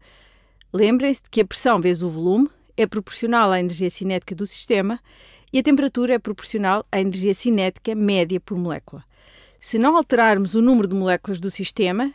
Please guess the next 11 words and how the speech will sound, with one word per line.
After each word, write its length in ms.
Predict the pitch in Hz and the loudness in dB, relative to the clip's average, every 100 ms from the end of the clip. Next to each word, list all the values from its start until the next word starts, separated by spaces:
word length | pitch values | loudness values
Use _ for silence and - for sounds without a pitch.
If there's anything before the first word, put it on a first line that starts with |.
| _ | _
pelo 220 | 226 196 | 2 2
princípio 540 | 160 202 202 294 302 262 | 2 -2 0 0 0 -2
de 60 | - | -6
conservação 520 | 214 202 196 196 175 | -4 -4 -4 -4 -4
de 80 | 175 | -2
energia, 520 | 170 170 196 247 - | -4 -4 -4 -4 -2
a 80 | 233 | 2
energia 380 | 240 233 233 247 | 2 2 0 -2
cinética 540 | - 214 214 240 240 | -2 -2 -2 -2 -4
mantém-se 360 | 226 226 226 247 | -2 0 -2 -2
igual, 360 | 190 175 180 | 0 0 0